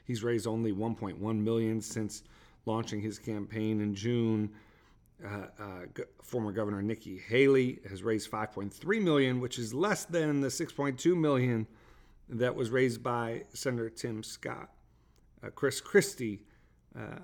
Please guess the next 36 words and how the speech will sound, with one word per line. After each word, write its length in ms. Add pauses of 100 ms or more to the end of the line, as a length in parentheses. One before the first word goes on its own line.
(140)
who 180
entered 260
the 80
race 340
on 220
June 160
sixth, 460
has 140
raised 320
one 180
point 280
seven 440
million. 420 (520)
Y-, 80
you 200
know, 140
and 200
an 120
important, 800 (760)
you 80
know, 120 (140)
these 300
numbers, 420 (480)
not 300
just 260
the 140
top, 640 (500)
the, 120 (100)
the 360 (180)
number, 1080
uh, 400
the 100
amount 320
of 60
money 220
raised, 640